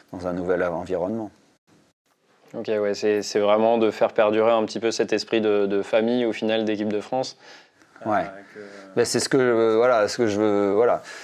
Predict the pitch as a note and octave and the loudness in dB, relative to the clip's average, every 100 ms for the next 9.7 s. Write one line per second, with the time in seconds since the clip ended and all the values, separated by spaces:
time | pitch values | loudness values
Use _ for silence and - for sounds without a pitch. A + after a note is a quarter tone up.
0 | - _ - - G2+ F#2+ G2+ - A#2+ A2+ | -20 _ -20 -10 -8 -4 -6 0 2 4
1 | F#2+ E2+ E2+ D#2 - - B1 A#1 - _ | 2 2 0 -2 -8 -12 -12 -14 -20 _
2 | _ _ _ _ - - - - G2+ G2 | _ _ _ _ -10 -10 -10 -8 -4 -2
3 | - F#2+ A2+ G#2 A2+ F2 F#2+ - - - | -2 -2 -2 -2 0 2 0 0 -10 -2
4 | A2+ C3 - D3 - D#3 C#3 C3 D3+ C3+ | 0 0 -2 -6 0 2 2 2 2 4
5 | A#2+ C3+ C3+ A#2+ A2 G#2+ - A#2 A2 G#2 | 2 2 2 0 0 0 -2 -2 -2 -2
6 | A2 G#2 A#2+ A2 G2+ G#2 G2+ G#2 G2 A#2 | -4 -4 -2 -2 -2 -6 -6 -6 -4 -2
7 | D#3+ - G#2 - G#2+ G#2+ G#2 A#2+ A#2 A2 | -2 -2 -6 -2 0 2 2 2 2 2
8 | F#2+ F2+ F#2+ F2+ - - - - - F#2+ | 0 -2 -6 -10 -16 -20 -20 -20 -12 -6
9 | F#2+ F2+ F2+ F2 E2 D#2 D#2+ | -6 -6 -8 -10 -12 -14 -16